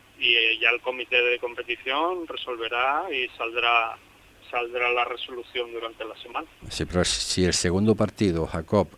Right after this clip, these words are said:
Speaker 2: eh, se le quita los puntos por no presentación, o sea, ya no es por la ficha, porque el, el colectivo arbi-, el trío arbitral estuvo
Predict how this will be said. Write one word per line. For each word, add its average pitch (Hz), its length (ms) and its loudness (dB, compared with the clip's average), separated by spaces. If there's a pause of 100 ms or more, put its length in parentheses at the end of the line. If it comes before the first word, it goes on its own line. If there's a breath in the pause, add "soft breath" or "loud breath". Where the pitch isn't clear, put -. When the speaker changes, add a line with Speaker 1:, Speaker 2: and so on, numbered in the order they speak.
(100)
Speaker 2:
eh, 65 960 -6
se - 160 -4
le 85 80 -4
quita 92 180 -2
los 95 120 0
puntos 104 300 -4
por 92 160 -2
no 92 180 0
presentación, 90 540 -2
o - 40 -4
sea, - 160 6 (240 loud breath)
ya 127 120 12
no 165 120 12
es 165 60 10
por 165 180 8
la 156 100 12
ficha, 139 400 6 (540)
porque 95 240 4
el, 95 140 2
el 95 100 0
colectivo 104 500 4
arbi-, 110 200 2
el 101 500 2
trío 113 200 6
arbitral 120 360 10
estuvo 156 500 12